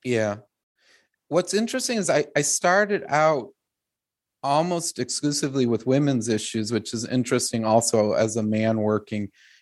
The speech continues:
in the space with women's issues. I was really big into gender issues in college and then in grad school. And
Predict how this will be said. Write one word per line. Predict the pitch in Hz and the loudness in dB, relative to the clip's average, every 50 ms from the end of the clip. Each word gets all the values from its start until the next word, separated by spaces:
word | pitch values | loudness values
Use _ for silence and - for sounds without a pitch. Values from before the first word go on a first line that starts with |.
| _ - | _ -6
in | 110 107 107 | -4 -2 0
the | 107 | 0
space | 98 - - - 110 107 104 - | 0 0 2 4 2 2 2 0
with | - 107 - - | -4 -6 -4 -2
women's | 107 110 117 117 113 113 101 107 | -2 0 0 0 0 0 0 0
issues. | 104 101 - - 104 104 101 98 - - - - - - - | -2 -2 -2 -4 -6 -6 -6 -6 -8 -12 -16 -20 -12 -2 0
I | 135 | 0
was | 135 131 135 | 0 0 -2
really | 139 147 165 180 180 180 175 170 | -4 -2 2 4 4 6 4 4
big | 131 151 143 131 135 | 4 2 0 2 0
into | 131 123 120 - 110 | -2 -4 -4 -6 -6
gender | 101 113 117 107 113 120 117 127 131 123 | -4 0 0 0 0 0 0 0 0 2
issues | 127 127 123 - - 131 127 123 117 117 - - _ _ - | 0 0 -2 -2 -4 -2 -2 -2 -2 -4 -8 -12 _ _ -6
in | 120 117 113 113 113 117 - _ - | -4 -2 -2 -2 -6 -6 -10 _ -8
college | - 127 110 113 117 120 120 120 120 110 110 - - - | -2 2 4 4 4 4 4 2 0 -2 -6 -12 -10 -8
and | 107 110 110 | -6 -4 -4
then | 110 110 110 | -4 -4 -4
in | 107 107 98 | -4 -6 -6
grad | 90 - - 110 98 104 110 107 107 | -8 -6 -4 -2 0 0 0 -2 -2
school. | - - - 127 117 117 117 117 113 - - - - - _ _ - | -6 -6 -4 -2 0 0 0 -2 -4 -8 -20 -20 -20 -20 _ _ -6
And | - 110 110 110 107 110 107 | -2 0 0 0 0 -4 -6